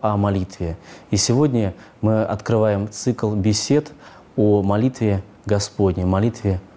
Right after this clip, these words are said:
"Отче наш". Молитва "Отче наш" имеет особую значимость, потому что она дана нам самим Господом нашим Иисусом Христом. Начинается она словами: "Отче наш, и же еси на небесех".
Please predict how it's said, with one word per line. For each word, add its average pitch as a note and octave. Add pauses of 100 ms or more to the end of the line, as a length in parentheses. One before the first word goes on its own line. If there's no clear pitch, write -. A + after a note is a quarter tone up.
(160)
"Отче F#2+
наш". E2 (600)
Молитва A#2+
"Отче A#2+
наш" C#3
имеет A#2 (340)
особую A2+
значимость, G#2+
потому G#2
что G2+
она B2
дана G#2+
нам G#2
самим G#2+ (280)
Господом G#2+
нашим G2+ (340)
Иисусом F#2
Христом. F2+ (760)
Начинается C3
она A2+
словами: F#2 (520)
"Отче C#3
наш, G2 (500)
и C3
же A2+
еси A2
на A2+
небесех". F#2+